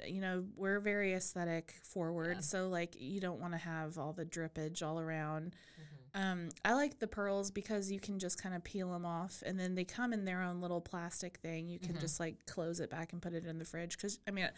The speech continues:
Speaker 1: unless you're having a party with a lot of people, I would never use a whole thing of it.
Speaker 2: Right.
Speaker 1: Um,
Speaker 2: Your twist,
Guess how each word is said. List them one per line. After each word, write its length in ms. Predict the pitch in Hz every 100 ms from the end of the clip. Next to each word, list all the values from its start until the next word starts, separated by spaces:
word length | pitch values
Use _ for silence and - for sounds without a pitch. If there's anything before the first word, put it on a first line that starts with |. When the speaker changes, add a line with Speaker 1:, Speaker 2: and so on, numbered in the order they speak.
| - - -
Speaker 1:
unless 280 | 220 226 220
you're 80 | 202
having 260 | 180 165 151
a 40 |
party 320 | 147 156 151
with 180 | 143 151
a 40 | 151
lot 320 | 151 147 139
of 80 | 151
people, 300 | - 170 170
I 120 | 165
would 160 | 160 160
never 160 | 151 151
use 220 | 151 151
a 40 | 139
whole 240 | 160 147
thing 280 | - 139 104
of 100 | 92
it. 60 |
Speaker 2:
Right. 420 | 170 220 180 131 - - _ _
Speaker 1:
Um, 420 | 196 180 165 147 170 - _ _ _ _ - 196
Speaker 2:
Your 180 | 285 453
twist, 320 | - 320 262